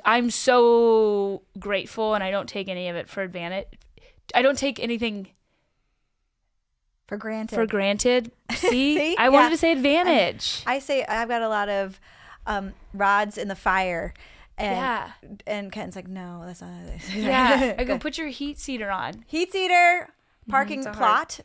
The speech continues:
Speaker 2: instead of spot.
Speaker 1: Yeah.
Speaker 2: Okay.
Speaker 1: Yeah, that makes sense.
Speaker 2: I, this is so, I'm so excited for you.
Speaker 1: It's really fun. I'm, I'm, I, I'm, I'm loving it. And I, I'm, like, I'm working, I wanna work my butt off to, to not lose it, 'cause I,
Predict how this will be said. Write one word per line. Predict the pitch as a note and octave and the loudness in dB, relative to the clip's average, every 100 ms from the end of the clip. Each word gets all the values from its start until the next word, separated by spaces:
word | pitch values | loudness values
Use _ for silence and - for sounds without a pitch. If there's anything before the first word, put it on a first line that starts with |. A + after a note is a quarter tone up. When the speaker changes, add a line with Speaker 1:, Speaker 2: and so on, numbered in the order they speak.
| - | -14
Speaker 2:
instead | A3+ G#3 | -10 -10
of | |
spot. | - G3 G3 G3 | -10 -8 -8 -6
Speaker 1:
Yeah. | A3+ A#3 A#3 G#3+ | -2 2 2 0
Speaker 2:
Okay. | G3+ F3 | -6 -6
Speaker 1:
Yeah, | G#3+ | -4
that | G3+ | -4
makes | F#3+ - | -8 -12
sense. | F#3 F#3 - | -14 -8 -2
Speaker 2:
I, | D4+ - | -2 -2
this | D#4+ F#4+ | -4 -2
is | B4+ | 0
so, | C5 B4+ - | 0 0 -2
I'm | G4 | -6
so | - G#4 A#4+ | -4 -2 -2
excited | A#4 - F4+ F4 E4 | -2 -2 -2 -2 -6
for | - E4+ | -10 -8
you. | E4 E4 | -4 -2
Speaker 1:
It's | E4 | -2
really | B3 C#4+ E4 E4+ | 0 2 2 2
fun. | D4+ C4 C4 B3+ - | 4 4 4 0 0
I'm, | C#4 C4 - | 0 -2 -2
I'm, | A#3+ B3+ B3 - _ _ _ _ _ _ _ _ - | 0 0 -2 -8 _ _ _ _ _ _ _ _ 0
I, | B3 C4 C4 C4 B3 | 2 4 4 4 4
I'm, | A#3+ B3 A#3+ - | 2 0 -2 -4
I'm | A#3 | -2
loving | G#3+ D#3+ B2+ | -4 -6 -12
it. | A2 - - | -14 -14 -2
And | C4 | 2
I, | C#4 C#4 A3+ | 4 2 0
I'm, | - B3 B3+ | 0 0 2
like, | A#3+ A3 - - | 0 0 -6 -4
I'm | A#3 A#3+ | -2 2
working, | B3+ B3+ C4 | 0 0 -4
I | - | -2
wanna | B3 B3+ | 0 2
work | B3 | 0
my | B3+ | -2
butt | G#3+ F#3+ G3+ | -2 -2 0
off | A#3 B3+ | 0 -2
to, | - G#3+ | -6 -10
to | - A3 | -10 -10
not | G#3 G3 G3 | -4 -2 -2
lose | F#3+ G3 G#3 | -6 -12 -4
it, | B3+ C4+ | -2 -2
'cause | A3 G3+ | -8 -8
I, | F#3+ | -8